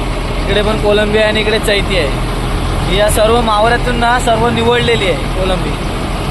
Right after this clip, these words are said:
तर तुम्ही बघितला त्याच्यामध्ये किती मेहनत आहे ती याच्यामध्ये. इकडे बघा, आणि या साईड आपली पाठीमागे डोल टाकलेली आहे आणि इकडे बोट आपल्या बघा, इकडे आता तुम्हाला जवळ जवळ बोटी दिसायला लागतील.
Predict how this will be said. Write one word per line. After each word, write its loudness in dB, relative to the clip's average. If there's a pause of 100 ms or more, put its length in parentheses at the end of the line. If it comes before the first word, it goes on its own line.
(520)
तर 0
तुम्ही 0
बघितला 2
त्याच्यामध्ये 0
किती -2
मेहनत 0
आहे 0
ती 0
याच्यामध्ये. 0 (1900)
इकडे 2
बघा, 2 (1400)
आणि 2
या 2
साईड 2
आपली 2
पाठीमागे 2
डोल 2
टाकलेली 0
आहे 2 (720)
आणि 2
इकडे 0
बोट 2
आपल्या 0
बघा, 2 (160)
इकडे -2
आता 0
तुम्हाला 0
जवळ 4
जवळ 4
बोटी 2
दिसायला 0
लागतील. -2